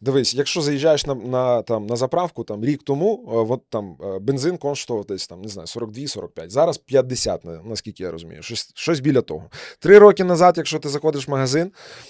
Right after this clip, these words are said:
е, там, за тисячу гривень щось там можна за дві було купити і піти додому. Зараз це вже не тисяча, а там три б чотири.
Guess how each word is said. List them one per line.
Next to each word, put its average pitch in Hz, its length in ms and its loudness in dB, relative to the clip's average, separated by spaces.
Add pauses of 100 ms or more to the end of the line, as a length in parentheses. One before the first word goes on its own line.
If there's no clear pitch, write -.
(120)
е, 127 240 8
там, 113 220 -2
за 127 80 0
тисячу 151 280 -4
гривень 143 280 -2
щось 131 200 -6
там 123 100 -8
можна 117 240 -6
за 104 120 -8
дві 113 160 -8
було 110 220 -4
купити 127 420 -6
і 107 40 -6
піти 107 240 -8
додому. 95 380 -6
Зараз 139 280 2
це 127 100 0
вже 117 200 -2
не 120 120 -4
тисяча, 170 340 -2
а 101 40 0
там 101 160 -8
три 131 160 -2
б - 60 -4
чотири. 82 440 -10